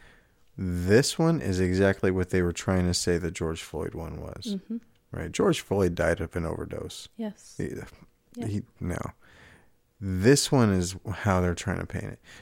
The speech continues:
Speaker 1: So that cop, I feel bad for that dude. He's, he's serving twenty-two years in prison for something he didn't do.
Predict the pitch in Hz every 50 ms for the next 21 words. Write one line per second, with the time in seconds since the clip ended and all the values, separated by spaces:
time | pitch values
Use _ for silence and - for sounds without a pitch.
0 | - - - 104 92 - - _ _ 98 98 98 123 151 - - - - - -
1 | 90 90 - - - 127 165 - - 101 82 76 80 82 85 80 - - - -
2 | - - 65 71 87 107 120 127 131 127 120 - - - 107 117 - - 117 101
3 | 92 90 87 87 - - 113 107 95 90 - - 95 92 90 90 87 85 92 82
4 | 82 - - 95 90 82 82 80 82 - - 87 - - 87 82 - - 82 85
5 | 90 87 80 73 76 78 - - - - - - - 95